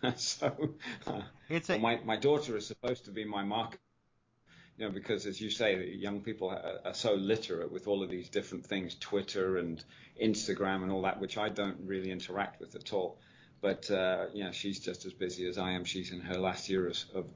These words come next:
Speaker 1: of school now and, um, and, uh, hasn't really m-, managed to do much more. So I'm still with the, the fuddy-duddies, uh, medium of Facebook. As you know, I, I put out the occasional, well, not, not occasional. I, I,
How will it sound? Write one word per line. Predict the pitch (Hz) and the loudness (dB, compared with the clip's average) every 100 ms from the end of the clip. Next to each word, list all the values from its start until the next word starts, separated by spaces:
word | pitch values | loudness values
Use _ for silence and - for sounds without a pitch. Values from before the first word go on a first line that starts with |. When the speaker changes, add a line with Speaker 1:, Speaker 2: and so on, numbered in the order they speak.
| - | -4
Speaker 1:
of | 87 | -2
school | - - 101 95 | -2 2 6 6
now | 92 90 90 | 6 2 0
and, | 87 82 | 0 0
um, | 90 87 87 - - - - - - | 0 0 -4 -10 -18 -20 -20 -20 -10
and, | 92 92 87 | -2 0 2
uh, | 90 90 | 2 2
hasn't | 95 101 87 | 0 0 2
really | 95 92 | 2 2
m-, | 92 95 104 101 | 2 0 -2 -4
managed | 110 101 98 95 92 - | -4 2 4 4 4 0
to | 95 | -2
do | 85 92 | 2 2
much | 92 90 | 2 0
more. | 101 | 0
So | 95 113 | 4 6
I'm | 107 | 6
still | 104 - 127 117 | 4 4 6 6
with | 110 107 | 4 0
the, | - 104 101 - - - | 0 2 0 -4 -20 -6
the | 107 | -4
fuddy-duddies, | - 127 120 104 104 104 101 95 - 101 | 2 2 2 0 -2 -4 -8 -10 -10 -8
uh, | 98 | -6
medium | 98 107 98 98 95 | -4 -4 -2 -2 -4
of | 90 | -6
Facebook. | - 113 107 - 90 - _ _ _ - | 0 2 2 -4 -8 -8 _ _ _ -10
As | 95 | -6
you | 107 | -2
know, | 101 | 2
I, | 92 98 | 2 2
I | |
put | 104 - | 0 2
out | 101 98 | 2 2
the | 95 | 2
occasional, | 92 - 104 98 104 92 90 - - - - | 0 2 2 2 -2 -4 -6 -12 -20 -16 0
well, | 123 | 2
not, | 190 226 | 4 4
not | 151 | 6
occasional. | 143 165 160 113 101 | 6 4 2 2 4
I, | 104 107 | 2 2
I, | 110 | -2